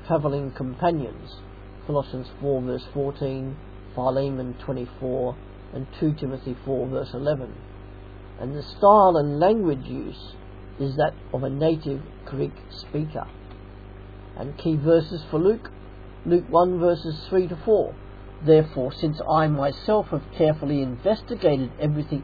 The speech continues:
from the beginning, it seemed good also to me to write an orderly account for you, most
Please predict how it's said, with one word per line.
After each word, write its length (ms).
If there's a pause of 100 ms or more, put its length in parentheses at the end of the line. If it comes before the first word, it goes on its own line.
from 180
the 80
beginning, 560 (600)
it 120
seemed 540
good 340
also 420
to 160
me 360
to 100
write 360
an 160 (120)
orderly 420
account 420 (120)
for 100
you, 420 (400)
most 260